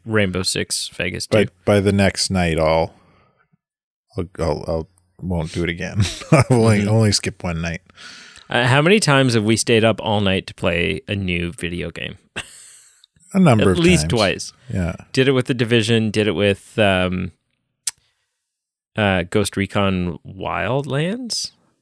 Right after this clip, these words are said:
Speaker 1: I think.
Speaker 2: Yeah.
Speaker 1: Yeah. Yeah. Um, what's the tallest building you've been to the top in?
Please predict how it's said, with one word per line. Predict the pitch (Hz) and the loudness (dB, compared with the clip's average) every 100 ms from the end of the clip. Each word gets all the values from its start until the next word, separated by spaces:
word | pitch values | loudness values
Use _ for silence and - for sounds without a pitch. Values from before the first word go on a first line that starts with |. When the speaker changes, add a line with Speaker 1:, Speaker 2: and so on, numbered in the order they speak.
| _ - | _ -12
Speaker 1:
I | 131 | -8
think. | 160 247 - _ _ _ _ _ _ _ _ | -6 -8 -14 _ _ _ _ _ _ _ _
Speaker 2:
Yeah. | 98 92 82 - | -2 0 0 -2
Speaker 1:
Yeah. | 101 95 - _ _ _ _ _ - | -6 -6 -10 _ _ _ _ _ -10
Yeah. | 87 - _ _ _ _ _ - _ 104 | -8 -10 _ _ _ _ _ -20 _ 2
Um, | 120 120 120 - | 4 4 2 -2
what's | 135 180 - | 0 0 0
the | 185 | -4
tallest | 165 160 156 - | 0 2 2 0
building | 139 143 135 | 2 2 2
you've | 110 - | 0 0
been | 110 113 110 107 | 0 0 0 -2
to | - | -2
the | 110 | -4
top | 101 120 135 | -2 -2 -4
in? | - | -10